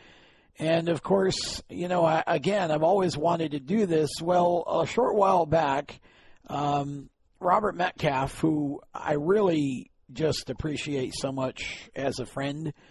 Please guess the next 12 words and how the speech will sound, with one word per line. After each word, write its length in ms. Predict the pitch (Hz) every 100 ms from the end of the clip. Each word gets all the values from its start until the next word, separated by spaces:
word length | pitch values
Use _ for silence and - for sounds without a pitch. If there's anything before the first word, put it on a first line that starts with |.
| _ _ -
and 160 | 135 139
a 40 |
supporter 560 | - 139 147 156 143 139
of 100 | 135
this 160 | 139
show, 440 | - 135 135 131 127 _ _ _ -
um, 720 | 143 143 135 135 127 120 - - - _ _ _ -
Robert, 640 | 135 165 214 208 - -
uh, 600 | 160 147 143 135 127 123 123 _ _ _ _ _ _ _ _ _ _ -
contacted 1000 | - 175 190 175 160 135 123 - 113 127
Cerise 920 | - - 139 147 143 139 - - - _ _ _ _ _ _ _ _ _ _
Murata, 680 | 139 139 147 151 117 113 156